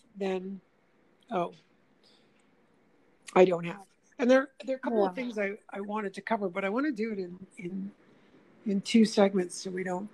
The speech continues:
Speaker 1: over, over add to this. But if we're starting with the idea of lack, the more I think I lack, the more I'm gonna attract lack.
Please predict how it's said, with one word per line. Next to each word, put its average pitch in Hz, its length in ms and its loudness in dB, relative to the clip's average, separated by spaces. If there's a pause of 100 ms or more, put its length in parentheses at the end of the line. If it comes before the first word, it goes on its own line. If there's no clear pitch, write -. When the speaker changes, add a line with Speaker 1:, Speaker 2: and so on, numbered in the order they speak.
(120)
Speaker 1:
over, 180 540 0 (800)
over 180 540 2
add 175 380 2
to - 160 -14
this. - 380 -8
But 180 220 2 (1200)
if 196 180 -6
we're 214 120 4
starting 311 380 6
with 226 180 0 (1400)
the 214 100 6
idea 262 600 2
of 196 200 -4
lack, 170 520 -8 (1200)
the 202 80 -6
more 208 240 -4
I 208 80 -2
think 196 240 -6
I 175 80 -2
lack, 165 440 -8
the 185 60 -8
more 175 240 -4
I'm 165 120 -6
gonna 165 180 -6
attract - 480 -8
lack. - 420 -14